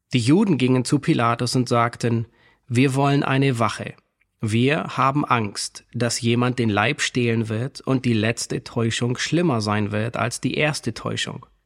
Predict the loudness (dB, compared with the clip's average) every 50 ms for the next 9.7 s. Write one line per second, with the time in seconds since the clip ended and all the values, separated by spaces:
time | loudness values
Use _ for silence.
0 | _ -20 -20 -20 -20 -18 -6 0 0 2 2 4 4 4 2 2 2 0 2 2
1 | 2 2 2 2 2 0 -2 -2 -2 -2 0 2 2 2 0 0 _ 0 0 0
2 | 0 -2 -2 -2 -6 -6 -6 -6 -8 -10 _ -20 -20 -20 -20 -20 -20 -18 _ 2
3 | 4 4 4 4 2 0 0 2 4 4 4 4 2 0 -2 -4 0 2 2 4
4 | 4 4 2 0 -2 -4 -6 -10 -8 _ 0 0 2 4 2 2 2 0 0 2
5 | 2 4 2 2 0 -2 -6 _ _ _ _ _ 0 0 0 0 -2 -4 -4 -4
6 | -2 -2 -2 -2 -2 -2 0 0 0 -2 -2 -2 -2 -2 -2 -2 -2 -2 -2 -2
7 | -2 -2 -4 -6 -6 -6 -6 -6 -6 -6 -8 -14 -14 _ _ _ _ _ _ _
8 | _ _ _ _ _ _ _ _ _ _ _ _ _ _ _ _ _ _ _ _
9 | _ _ -4 -2 0 2 0 0 0 -2 -2 -4 -6 -8